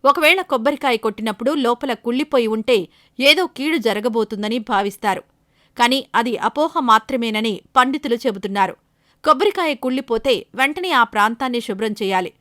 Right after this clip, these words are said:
తర్వాత భగవంతుణ్ణి ప్రార్థిస్తూ దీనిలో నా దోషం ఏమీ లేదని పూజించి మరో కొబ్బరికాయ కొట్టాలి. వాహనాలకు కొట్టిన కొబ్బరికాయ కుళ్ళిపోతే ఏదో ప్రమాదం జరుగుతుందని భావించకూడదు.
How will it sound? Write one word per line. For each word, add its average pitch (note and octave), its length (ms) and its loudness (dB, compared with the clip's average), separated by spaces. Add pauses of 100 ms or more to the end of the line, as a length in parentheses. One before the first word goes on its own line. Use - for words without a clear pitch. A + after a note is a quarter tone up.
(400)
తర్వాత F4 340 2
భగవంతుణ్ణి A3+ 640 0
ప్రార్థిస్తూ G#3+ 680 -2 (160)
దీనిలో C#4+ 480 0
నా G#3+ 240 0
దోషం A#3+ 460 -2
ఏమీ A3+ 280 0
లేదని G#3 340 -2
పూజించి A#3 680 -4 (320)
మరో D#4 200 4
కొబ్బరికాయ A3 540 -2
కొట్టాలి. F#3+ 480 -2 (580)
వాహనాలకు E4+ 560 4
కొట్టిన A#3 340 -2
కొబ్బరికాయ A3 540 -2
కుళ్ళిపోతే A3 720 0 (280)
ఏదో D#4+ 240 2
ప్రమాదం B3+ 520 0
జరుగుతుందని G#3+ 580 -4
భావించకూడదు. G3+ 840 -2